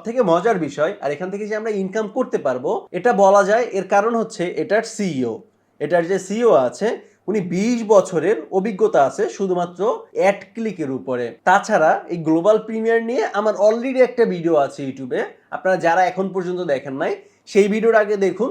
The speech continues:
তাহলে বুঝতে পারবেন আমরা ফ্রিতে কিভাবে ইনকাম করব, কত টাকা ইনকাম হবে, কোম্পানি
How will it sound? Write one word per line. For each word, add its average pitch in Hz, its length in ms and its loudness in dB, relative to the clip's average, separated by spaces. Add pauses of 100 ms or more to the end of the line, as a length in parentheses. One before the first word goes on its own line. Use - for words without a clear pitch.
তাহলে 185 180 2
বুঝতে 190 360 -4
পারবেন 220 260 -2
আমরা 180 260 0
ফ্রিতে 180 320 -6
কিভাবে 175 420 -4 (100)
ইনকাম 208 240 -2 (120)
করব, 180 200 -2 (320)
কত 151 160 2 (120)
টাকা 160 160 -4
ইনকাম 202 420 0 (100)
হবে, 170 300 -2
কোম্পানি 156 520 -2